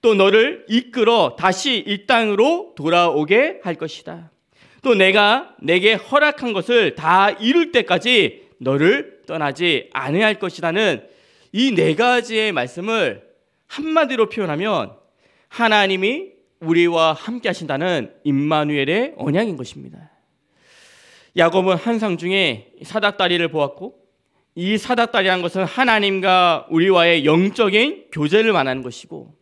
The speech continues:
그 속에서 야곱을 통해서 하실 하나님의 언약과 그 언약을 이루기 위해서 하나님이 함께 하시겠다라는 임마누엘의 응답을 받게 된 것입니다.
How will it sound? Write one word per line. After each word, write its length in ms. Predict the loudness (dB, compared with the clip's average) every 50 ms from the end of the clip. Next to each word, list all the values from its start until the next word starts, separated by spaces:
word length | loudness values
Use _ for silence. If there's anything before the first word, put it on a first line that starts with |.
| _ _ _ _ _ _ _ -20 -20 _ _
그 360 | -4 0 2 4 4 4 4
속에서 580 | 2 0 0 0 0 0 2 0 2 2 2 2
야곱을 540 | 2 4 2 2 2 2 0 2 0 0 0
통해서 340 | 0 -2 -2 -2 -2 -2
하실 540 | -2 -2 0 2 2 2 2 2 -2 -4 -16 _ _ _ _ -12
하나님의 920 | -4 -2 0 2 4 4 2 2 2 2 2 4 4 4 2 2 0 -2
언약과 720 | 0 0 2 2 2 0 0 0 0 0 0 -2 -6 -12 _ _ _ _ _
그 340 | -4 0 2 4 4 4 4 4
언약을 680 | 4 4 4 4 4 4 2 2 2 2 0 0 0 -2
이루기 500 | 0 2 2 4 2 2 2 0 0 2
위해서 600 | 2 0 0 0 0 2 2 2 0 -2 -6 -16 -20 _ _ _ _ _
하나님이 840 | -6 -2 0 2 2 2 2 2 0 -2 -2 -2 -2 -2 -4 -8 -14 _ _ _
함께 760 | -10 -6 -4 -4 -4 -4 -6 -2 0 2 2 2 0 -2 -6 -8
하시겠다라는 1040 | -6 -6 -6 -4 -4 -6 -4 -2 0 0 0 2 2 2 0 0 0 -2 -6 -14 _ _ _ -6 -4
임마누엘의 840 | -4 -4 -4 -4 -2 -2 -2 -2 -2 -2 -2 -2 0 -2 -2 -2 -4
응답을 720 | -6 -4 -4 -4 -4 -4 -2 -2 0 0 -2 -4 -6 -10
받게 560 | -14 -14 -14 -12 -8 -6 -2 -2 -2 -4 -6
된 160 | -8 -10 -10 -10
것입니다. 640 | -10 -12 -14 -16 -20 -20 -20 -20 -20 -20 -20 _